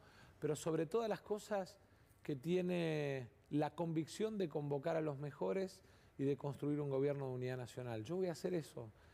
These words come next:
Y yo creo que el domingo va a ser muy importante, digamos, la foto en términos de cómo los argentinos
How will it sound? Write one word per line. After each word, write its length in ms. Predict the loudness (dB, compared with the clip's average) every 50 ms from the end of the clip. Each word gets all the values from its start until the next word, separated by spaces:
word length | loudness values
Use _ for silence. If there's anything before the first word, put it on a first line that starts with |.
| -20 -20 -20 -20 -18 -4 -2
Y 80 | 2
yo 120 | 2 4 4
creo 180 | 4 4 4
que 60 | 4
el 100 | 4 4
domingo 420 | 4 4 2 2 0 0 0 2 2
va 60 | 2
a 40 | 2
ser 200 | 2 0 0 0
muy 180 | 0 0 0
importante, 1040 | 0 0 0 0 0 0 0 0 0 0 0 0 2 4 4 6 4 4 2 -2 -4 -10 -18 -20 -20 -20 -6 -2
digamos, 300 | -2 0 0 0 2 2
la 180 | 2 2 2
foto 680 | 0 -4 0 2 2 2 2 0 -2 -2 -2 -2 -2 -4 -10 -18 -20 -20 -16 _
en 200 | -4 -4 -2 0
términos 520 | 2 2 2 2 2 0 0 0 -2 -2 -2
de 380 | 0 2 4 4 2 0 -2 -6 -14 -20 -20 -20 -20 -6
cómo 260 | -2 -2 0 2 2 2
los 200 | 2 2 0 -2
argentinos 880 | -2 -2 -2 -2 -4 -2 -4 -4 -2 -2 -2 -2 -4 -6 -10 -16 -20